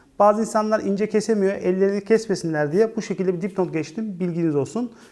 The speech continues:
E, bu şekilde de yapabilirsiniz. Şimdi ben kuzu ciğerimizi yaprak şeklinde yaklaşık yarım santim inceliğinde dilimliyorum. Ben sizler için ekstra zarını almadım. Bunu da sizlere gösterebilmek için,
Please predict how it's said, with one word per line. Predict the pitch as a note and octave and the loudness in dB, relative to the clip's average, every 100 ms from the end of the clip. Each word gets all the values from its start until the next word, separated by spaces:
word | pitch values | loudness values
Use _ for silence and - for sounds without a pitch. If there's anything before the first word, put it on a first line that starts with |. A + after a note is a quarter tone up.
| _ | _
E, | F3+ F3+ | -4 -2
bu | A#3 | 0
şekilde | F3 D#3+ F#3 | -2 -2 -2
de | |
yapabilirsiniz. | F3+ E3 D3 - A#2 A2+ - - - - | -2 -4 -6 -8 -12 -12 -16 -20 -20 -16
Şimdi | - C4 B3 B3 | -2 2 4 6
ben | A#3+ C#4+ - - | 4 2 -10 -10
kuzu | - A3 | -2 0
ciğerimizi | G#3+ A#3 G#3 G3+ G3+ | 4 6 6 4 2
yaprak | A3 G#3 G#3 A3+ | 4 4 4 0
şeklinde | A3+ G3 G3+ A3 | 0 -4 2 4
yaklaşık | G#3 G3+ G#3 - G#3+ | 4 2 -2 -6 0
yarım | G#3+ G#3+ | 0 0
santim | G#3 F#3+ A3+ A3+ F3+ | -2 -2 -4 -6 -4
inceliğinde | E3+ E3 F3 F3+ A3+ G#3+ | -4 -2 -2 0 0 0
dilimliyorum. | E3+ E3 D#3+ C#3 A2+ A2 - _ _ _ _ _ _ _ _ _ _ _ _ _ - - _ _ _ - - _ _ _ _ - - - - - - - _ - - - - E3+ | 2 2 2 0 -2 -8 -20 _ _ _ _ _ _ _ _ _ _ _ _ _ -18 -18 _ _ _ -20 -20 _ _ _ _ -20 -20 -20 -20 -20 -20 -20 _ -14 -8 -4 2 4
Ben | B3+ | 4
sizler | B3+ A3 G#3+ B3+ | 2 2 4 4
için | A#3 A#3 | 4 4
ekstra | B3 - B3 | 2 4 4
zarını | A3 A3+ A3+ | 6 6 6
almadım. | G#3 A#3+ G#3 F3 A#3 - F3+ | 6 6 4 2 0 -2 0
Bunu | G#3+ | 4
da | A3 | 4
sizlere | G#3+ F3+ G#3+ G#3+ | 2 2 4 6
gösterebilmek | G#3 - A3 G#3+ G#3 A3+ - | 4 4 2 2 2 -4 -6
için, | - B3 - | -4 -4 -4